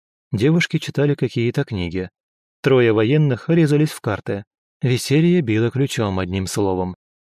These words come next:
При этом все сидели в гостиной, как привязанные. Ну и я сидел вместе с ними.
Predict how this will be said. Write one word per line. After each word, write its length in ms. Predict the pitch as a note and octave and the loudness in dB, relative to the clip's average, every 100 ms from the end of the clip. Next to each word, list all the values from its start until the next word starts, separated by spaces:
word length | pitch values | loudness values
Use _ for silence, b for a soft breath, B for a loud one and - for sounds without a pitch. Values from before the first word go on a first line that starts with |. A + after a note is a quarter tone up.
| _ | _
При 200 | D3+ D3+ | 2 4
этом 260 | F3+ D3+ C#3 | 4 2 -2
все 280 | - F#3 | -2 -2
сидели 400 | F3 D#3+ D#3 D#3+ | 0 2 2 4
в 60 | D#3 | 2
гостиной, 600 | E3 D#3+ - G#2+ F2+ F2+ | 0 -2 -4 -4 -4 -6
как 180 | - - | -6 -2
привязанные. 760 | D3+ D#3 F#2 F#2+ F#2+ F#2 F2+ - _ _ _ - | 0 2 2 0 -2 -2 -4 -8 _ _ _ -4
Ну 220 | A#2+ F3 | 0 2
и 100 | A2+ | 2
я 140 | F2 B2+ | 0 -2
сидел 400 | - A#2 A#2+ G#2+ | -2 0 0 0
вместе 380 | G#2 G#2+ - | -2 -4 -4
с 100 | A2 | -4
ними. 320 | A2+ G2+ G2 | -2 -2 -4